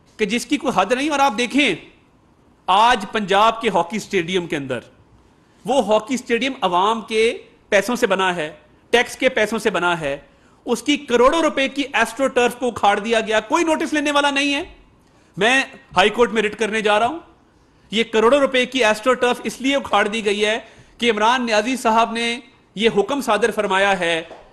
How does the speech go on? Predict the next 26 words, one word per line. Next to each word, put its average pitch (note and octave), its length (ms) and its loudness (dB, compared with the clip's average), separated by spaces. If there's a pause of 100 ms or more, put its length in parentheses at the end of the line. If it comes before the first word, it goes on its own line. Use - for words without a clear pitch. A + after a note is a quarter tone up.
(120)
कि G#3+ 80 -2
मैं G#3+ 120 2
अपना A3 280 2
सियासी G#3+ 380 0
जलसा F#3 440 2 (360)
तेरह G#3+ 220 4
अगस्त G3 320 0
को E3+ 400 -4 (180)
लाहौर F#3 380 4
के A3 120 0
हॉकी G3+ 260 0
स्टेडियम F#3+ 320 -2
में F#3+ 120 -4
करूंगा। E3+ 380 -4 (560)
उधर A#3 320 0
under A3+ 240 4 (120)
थर्टीन, B3 400 -2 (100)
under G#3+ 200 0
सिक्सटीन A#3+ 400 -6
बच्चों G#3 320 -4
की A#3+ 100 -4
हॉकी F#3+ 280 0
लीग A3 160 -2
चल G3+ 180 0
रही F#3 180 -2
थी, D#3 180 -10